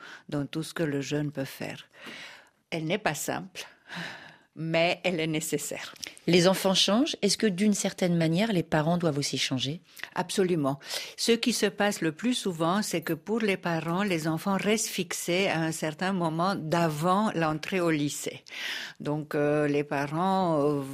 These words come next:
Speaker 1: regarderont un adolescent de dix-sept ans comme si c'était le petit garçon ou la petite fille magnifique qu'ils avaient en C M deux. <laughs> Mais malheureusement, cet être existe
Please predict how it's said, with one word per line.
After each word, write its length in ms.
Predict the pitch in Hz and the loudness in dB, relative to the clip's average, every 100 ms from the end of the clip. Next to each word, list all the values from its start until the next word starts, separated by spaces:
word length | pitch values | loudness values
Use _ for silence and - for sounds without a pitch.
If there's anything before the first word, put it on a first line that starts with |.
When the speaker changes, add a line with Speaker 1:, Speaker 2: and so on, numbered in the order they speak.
| 139 | -2
Speaker 1:
regarderont 600 | 143 143 139 147 147 165 | 0 2 2 0 2 2
un 160 | 160 | 2
adolescent 720 | 147 139 139 143 143 - 160 160 | 2 0 0 0 -2 -2 0 0
de 320 | 143 135 127 | 0 0 0
dix-sept 560 | 131 170 - 143 - | -2 -4 -2 -2 0
ans 180 | 165 180 | 2 2
comme 240 | 175 156 165 | 0 0 0
si 200 | - 143 | -4 -6
c'était 420 | - 131 151 156 | -6 -4 -2 -2
le 140 | 151 | -2
petit 300 | 139 139 151 | -4 -6 -4
garçon 420 | 143 131 - 165 | -2 -2 -2 -2
ou 40 | 165 | 0
la 160 | 131 | -2
petite 360 | 131 143 143 131 | -2 -4 -4 -8
fille 160 | 151 151 | -6 -2
magnifique 540 | 139 131 123 - 151 | -2 -4 -6 -6 -6
qu'ils 200 | - 123 | -6 -4
avaient 240 | 123 135 | -4 -2
en 80 | 139 | -2
C 140 | 123 139 | -2 -2
M 240 | 139 143 | -2 -4
deux. 180 | 107 160 - - | -8 -10 -12 -14
<laughs> 200 | - 175 | -12 -6
Mais 240 | 160 175 160 196 - - | -2 -2 -4 -8 -10 -8
malheureusement, 920 | 175 196 214 208 185 170 139 156 165 - - - - | -4 -2 0 0 2 2 0 0 0 -2 -8 -8 -6
cet 320 | - 165 170 | 0 0 2
être 220 | 175 170 151 - | 0 2 -4 -2
existe 760 | 180 151 294 294 - - - | -4 0 6 6 6 -6 -14